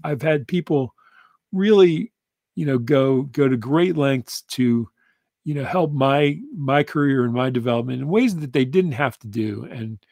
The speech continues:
you know, we're just incredibly generous and, um, you know, kind of finding those people. And again, that, that power of the free lunch is, it works not just on, on, you know,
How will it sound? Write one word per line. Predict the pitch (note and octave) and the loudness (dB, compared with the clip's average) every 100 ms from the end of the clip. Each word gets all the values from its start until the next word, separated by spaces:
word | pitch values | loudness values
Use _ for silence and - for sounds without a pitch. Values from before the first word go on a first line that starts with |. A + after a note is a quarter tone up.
| _ _ _ | _ _ _
you | - | -4
know, | D3+ | -2
we're | C#3+ | 0
just | B2+ B2+ | -2 -2
incredibly | C#3 A2+ F3 F3 D#3 C3 | -4 -2 0 2 2 0
generous | A2+ A#2+ A#2+ A2+ A2+ - - | -2 -2 0 -2 -4 -10 -12
and, | D3 A#2+ A#2 A#2 - _ _ _ _ _ _ _ _ | -8 -6 -4 -6 -12 _ _ _ _ _ _ _ _
um, | - A#2+ A#2 A2+ A#2 B2 _ | -4 -2 -2 -4 -10 -14 _
you | - C3 | -6 -4
know, | |
kind | B2 D#3 | 0 0
of | C3 | -2
finding | - F3 G3+ G3 | 2 2 4 2
those | E3 C3+ | 2 2
people. | - C#3 B2+ | 2 0 2
And | C#3+ C3 | 0 2
again, | B2+ C3+ B2 | 4 2 2
that, | A#2+ C3+ C3 | -2 -2 -4
that | C3 C3+ | -6 -4
power | - F3 F#3+ E3+ | 4 6 8 6
of | C3+ | 2
the | B2 | -2
free | - C#3+ | 0 0
lunch | B2+ A#2+ A2+ - - _ _ _ _ _ - | 2 2 -2 -6 -14 _ _ _ _ _ -2
is, | C3 B2+ A#2+ G#2 - _ _ _ | 2 2 0 -4 -12 _ _ _
it | D#3 | -2
works | C3+ D3 D#3 - | 0 2 2 -2
not | D3 D3 D#3 | -2 0 0
just | - - - | -2 -4 -4
on, | C3+ B2 A#2 A2+ - _ _ _ _ _ _ - | -4 -2 -4 -6 -12 _ _ _ _ _ _ -6
on, | C3 B2 C3 | -4 -4 -4
you | D#3+ | -4
know, | A#2+ | -4